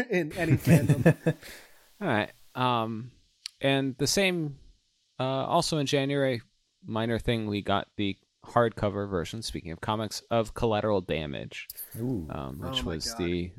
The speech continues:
Speaker 3: first part of our continuing trend into let's go back to the beginning with Master Chief. Um,
Speaker 2: Mm.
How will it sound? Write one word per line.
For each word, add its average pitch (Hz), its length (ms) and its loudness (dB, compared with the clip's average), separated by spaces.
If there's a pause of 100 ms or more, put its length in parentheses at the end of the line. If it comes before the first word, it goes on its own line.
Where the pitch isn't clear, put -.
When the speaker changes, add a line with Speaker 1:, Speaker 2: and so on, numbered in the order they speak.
(160)
Speaker 3:
first - 420 0
part 95 340 0
of 85 400 -8 (680)
our 57 500 -6 (160)
continuing 87 680 -2
trend 87 380 -2
into 82 280 -6
let's 110 240 2
go 107 180 2
back 101 280 0
to 104 100 -6
the 92 80 -4
beginning 92 380 0
with 82 160 -6
Master 82 280 -6
Chief. - 320 -8 (640)
Um, 98 260 -6
Speaker 2:
Mm. 90 320 -6